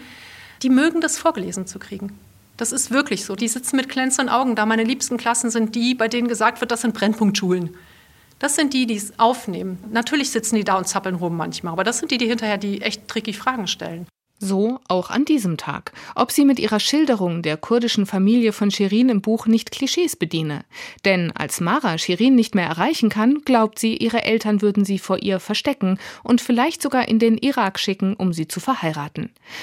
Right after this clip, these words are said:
Speaker 2: Tanja Witte erklärt ihre Vorgehensweise.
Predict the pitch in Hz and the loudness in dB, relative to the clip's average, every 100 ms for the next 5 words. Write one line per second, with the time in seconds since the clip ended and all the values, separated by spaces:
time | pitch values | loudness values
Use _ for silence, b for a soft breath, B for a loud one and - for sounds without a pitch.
0 | B - 269 302 233 226 247 254 277 - | B 0 4 4 4 2 0 0 -4 -2
1 | 170 147 - 165 220 185 160 151 165 - | -2 -2 -4 -4 -2 -2 -2 -6 -8 -10
2 | - - 180 | -10 -10 -12